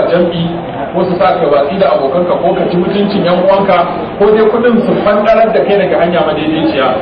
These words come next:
sai Allah ya ajiye maka a cikin gidanka na aljanna. Sai mutum ya shiga aljanna ya ga katafaren gida da kayan alatu, ya ce, "Ni fa aiki na bai kai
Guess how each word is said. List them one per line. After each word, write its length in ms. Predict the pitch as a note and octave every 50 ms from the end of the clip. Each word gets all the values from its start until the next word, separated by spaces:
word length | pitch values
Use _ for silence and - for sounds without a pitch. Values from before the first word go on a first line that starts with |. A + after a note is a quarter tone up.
| - - - -
sai 180 | F#3 F#3+ G3 G3+
Allah 360 | G3 G3 G3+ G#3 G#3 G#3 F#3+ F3
ya 120 | E3 D#3+ -
ajiye 480 | - G3 E3+ E3 D#3+ E3+ E3+ E3+ F3 F#3
maka 260 | F#3+ G3 G3 G3 - -
a 40 | - - -
cikin 240 | - G3 F#3 F3+ E3+
gidanka 360 | E3 F3 F#3 F#3 F3+ F3+ E3 D3+
na 60 | - - D3+ C#3
aljanna. 360 | B2+ A2+ - - - A2+ A2 - - - - - - - - - - - - - - - - -
Sai 180 | - - A#3 C4
mutum 300 | C4 A#3+ A3+ B3+ A#3+ A3+
ya 80 | A3+ A3+
shiga 240 | A3+ A3 G#3+ A3 A3
aljanna 420 | G#3+ G3+ G3 G3 G3+ G#3+ G#3+ G#3 G3+
ya 100 | F#3 F3
ga 100 | F#3 G#3
katafaren 680 | - G3 F3 E3 F#3+ F#3+ F#3+ G3 G3+ G3+ G3+ G3+ F#3 E3
gida 220 | D#3+ E3+ F#3 G3 G3
da 120 | F#3 F3 E3+
kayan 340 | E3+ E3+ E3+ E3+ E3+ E3+ E3+
alatu, 440 | F3 F3 E3+ F3 F3+ F3 F3 - - - - - - - - - -
ya 20 | -
ce, 100 | - G3 F#3
"Ni 140 | F#3 G3+
fa 100 | G3+ F#3 E3+ G3+
aiki 220 | G3+ G3+ - - F3
na 140 | F3+ F3+ F3
bai 160 | E3+ E3 -
kai 320 | - E3 D#3+ E3 D#3+ E3